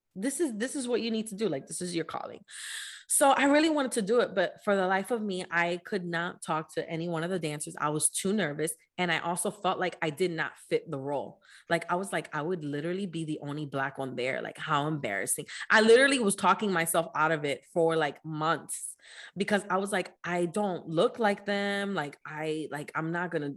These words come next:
look as pretty as them." Like, I literally was holding myself back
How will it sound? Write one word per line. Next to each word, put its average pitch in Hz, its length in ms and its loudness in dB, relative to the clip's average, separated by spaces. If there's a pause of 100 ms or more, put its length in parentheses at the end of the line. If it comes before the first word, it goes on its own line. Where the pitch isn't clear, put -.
look 165 340 0
as 147 160 0
pretty 202 480 0
as 180 140 -2
them." 180 340 -2 (280)
Like, 180 220 2
I 202 120 6
literally 220 480 2
was 190 200 -2
holding 196 380 -2
myself 156 560 -2
back 214 440 4